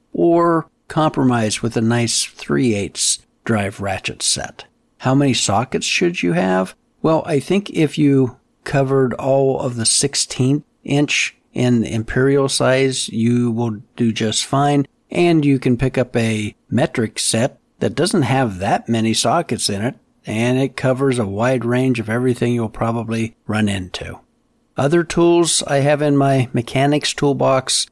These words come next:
a set of good screwdrivers, Phillips, straight. Sometimes you can't use an impact driver on everything. You have to reach for that manual screwdriver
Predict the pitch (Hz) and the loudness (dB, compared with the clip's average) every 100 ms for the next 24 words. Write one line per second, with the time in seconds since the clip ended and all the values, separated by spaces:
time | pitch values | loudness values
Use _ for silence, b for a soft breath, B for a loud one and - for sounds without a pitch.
0 | _ - - 139 127 113 104 - - 120 | _ -4 0 2 0 -2 -6 -14 -4 -2
1 | 104 - - 143 139 139 143 139 143 135 | -2 -4 0 0 2 2 4 4 2 2
2 | - - _ - - 143 143 135 - - | -2 -6 _ -18 -2 2 2 2 -2 -4
3 | - - - - 139 135 139 139 - - | -4 -4 -4 -2 0 2 0 -2 -16 -20
4 | - - - 151 160 165 175 160 110 - | -10 -2 0 0 2 2 2 2 0 -2
5 | - 143 - - 185 143 160 165 165 156 | -2 0 -2 -6 -2 2 4 6 4 2
6 | 139 - _ - 110 135 139 147 139 - | -2 -4 _ -2 2 2 2 0 0 0
7 | 131 135 131 139 - 123 120 101 113 104 | 2 2 2 2 2 0 0 0 -4 -6
8 | - 90 90 98 95 - 135 135 - 131 | -8 -10 -10 -10 -6 -2 -2 -2 -4 -2
9 | 127 131 117 - - 107 107 87 104 104 | 0 0 0 -4 -4 -4 -4 -6 -6 -4
10 | 110 123 127 123 123 113 - - 113 101 | -2 0 2 2 0 -4 -6 -2 -2 -2
11 | 101 101 98 95 | -6 -8 -10 -12